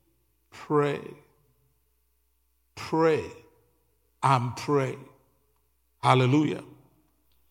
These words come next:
You know, when we were done praying this evening,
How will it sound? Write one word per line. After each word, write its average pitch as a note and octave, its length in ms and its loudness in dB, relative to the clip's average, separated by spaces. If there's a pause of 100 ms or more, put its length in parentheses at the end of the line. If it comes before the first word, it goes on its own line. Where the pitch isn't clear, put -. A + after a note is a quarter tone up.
(140)
You C3+ 100 0
know, D3+ 380 4
when D3+ 200 4
we E3 80 2
were C#3+ 300 6 (320)
done D3+ 240 4
praying D3 380 2
this C#3+ 200 0
evening, B2 480 -2